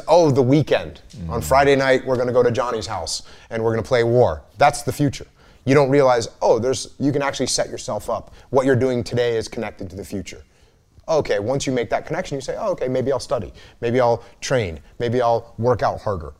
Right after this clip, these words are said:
Speaker 1: You can start doing those things because you can improve and you can have a better life. If you have discipline now, it'll give you freedom in the future. <laughs>
Speaker 2: Yeah, for sure. Have you gotten any pushback on the fact that the way he deals with the bully is learning to fight, which I think is genius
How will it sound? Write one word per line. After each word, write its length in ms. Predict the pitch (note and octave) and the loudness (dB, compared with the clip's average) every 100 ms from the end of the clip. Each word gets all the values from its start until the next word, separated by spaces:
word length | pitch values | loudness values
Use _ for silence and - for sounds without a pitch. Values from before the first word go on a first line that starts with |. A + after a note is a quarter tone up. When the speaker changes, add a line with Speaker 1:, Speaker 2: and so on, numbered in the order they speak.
| _ | _
Speaker 1:
You 100 | B2+ | -2
can 120 | A2 A2 | -2 0
start 220 | B2+ G2+ | -2 0
doing 160 | B2+ A2+ | -2 -2
those 180 | F#2+ | -6
things 260 | - G#2 F#2 | -8 -8 -8
because 460 | G2+ - G#2+ F#2 - - | -10 -8 -8 -8 -14 -12
you 120 | A2+ G#2+ | -6 -4
can 120 | G#2+ | -6
improve 360 | F#2+ A2+ G#2+ | -6 -6 -4
and 80 | G#2+ | -4
you 80 | G#2 | -6
can 80 | A2 | -8
have 120 | G2+ | -8
a 60 | G2 | -8
better 220 | G2+ F#2 | -8 -8
life. 320 | G#2+ - - - - - | -10 -12 -16 -20 -20 -12
If 60 | |
you 80 | F#2+ | -8
have 120 | F#2+ | -6
discipline 440 | F2 G2+ A2 C3 C#3 | -4 -6 -6 -2 2
now, 340 | E3+ C3+ C3 - _ _ _ _ _ _ _ - - | 2 2 0 -6 _ _ _ _ _ _ _ -20 -18
it'll 180 | - G2+ | -8 -4
give 120 | G#2 | -2
you 60 | G2 | -4
freedom 320 | - G#2 G2 | -4 -6 -4
in 60 | F#2 | -8
the 60 | |
future. 400 | F#2 A#2+ - - - | -6 -6 -4 -8 -8
<laughs> 60 | - | -8
Speaker 2:
Yeah, 220 | E2+ G#2 | -8 -8
for 160 | - | -12
sure. 300 | D2+ G2 G2+ E2+ - - | -10 -8 -8 -12 -18 -2
Have 100 | A#2 | 0
you 100 | F#3+ | 4
gotten 220 | D4 C#4 | 2 2
any 160 | G3 C3 | 0 0
pushback 580 | - C3+ - B2+ B2+ | 0 -2 0 0 0
on 100 | G2+ | -2
the 60 | G2 | -4
fact 320 | - G2+ G2+ | 0 0 0
that 100 | F2+ | -6
the 60 | F2 | -4
way 220 | F#2 F#2+ | -2 0
he 120 | F#2 | -2
deals 320 | E2+ F#2 F#2 | -4 -2 -2
with 100 | F2+ | -4
the 60 | D2+ | -6
bully 280 | E2+ E2+ E2+ | -4 -2 -4
is 120 | D2+ | -4
learning 260 | D#2+ D#2+ D#2+ | -6 -6 -8
to 60 | |
fight, 320 | - D2+ D#2+ - _ | -6 -4 -4 -8 _
which 120 | - - | -14 -6
I 120 | D#2+ | -6
think 160 | D#2 | -4
is 160 | D2 C#2+ | -8 -10
genius 1000 | D2 - D#2+ E2+ A2+ D#2+ C3+ - - - | -12 -8 -4 -4 -4 -4 -6 -6 -8 -12